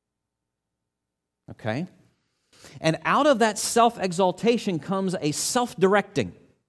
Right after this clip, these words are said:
And you see that in, as, as you keep reading the verse. "I do not occupy myself with things too great and too marvelous for me." Again, we're, we're, so this is the,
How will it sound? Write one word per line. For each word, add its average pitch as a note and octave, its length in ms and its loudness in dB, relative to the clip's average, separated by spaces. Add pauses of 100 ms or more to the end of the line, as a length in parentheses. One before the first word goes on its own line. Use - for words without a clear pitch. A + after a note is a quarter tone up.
(480)
And C3+ 100 -4
you C#3+ 80 0
see F3+ 200 0
that F3 180 0
in, E3+ 140 -2
as, D3+ 280 -4
as C#3 200 -6
you D3 60 -4
keep E3 260 -8
reading D#3 220 -2
the D3+ 80 -2
verse. - 480 0 (480)
"I C#3 140 2
do C#3+ 400 0
not G3+ 380 0
occupy G3 640 -2
myself F3 800 -2 (260)
with D#3+ 220 -2
things E3+ 380 -4
too - 220 -4
great E3 420 2
and C#3+ 140 -6
too E3+ 140 -6
marvelous D#3+ 580 0
for F3+ 140 -6
me." D3+ 140 -2
Again, C3 260 -4
we're, D3 160 -4
we're, C#3+ 140 -8
so C#3 140 -10
this D#3 240 -6
is E3 60 -10
the, E3+ 160 -4